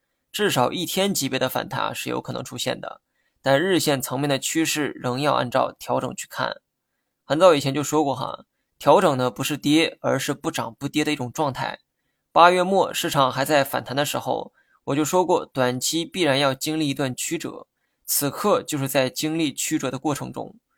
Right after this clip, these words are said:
一天左右的反弹呢是可以期待的，但趋势性的反弹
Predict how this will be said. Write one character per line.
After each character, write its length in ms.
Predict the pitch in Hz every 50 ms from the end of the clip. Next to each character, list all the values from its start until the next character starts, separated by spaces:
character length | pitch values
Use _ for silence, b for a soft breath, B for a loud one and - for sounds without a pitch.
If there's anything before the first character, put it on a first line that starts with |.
| _ _ _ _ _ _
一 120 | - 185
天 240 | 190 - - 190 190
左 100 | 180 - 139
右 40 | 139
的 100 | 151 -
反 180 | - 135 127
弹 180 | 123 123 123 123
呢 200 | 131 131 127 131
是 100 | - -
可 140 | - - 131
以 60 | 127
期 160 | - - -
待 200 | - 131 123 123
的， 220 | - - - - _ _ _ _ _ _ _
但 240 | - 131 135 131 127
趋 320 | - - - 175 202 214 214
势 140 | 214 190
性 120 | 151 147 143
的 80 | 131
反 220 | 127 - 127 120 127
弹 280 | 127 123 113 98 -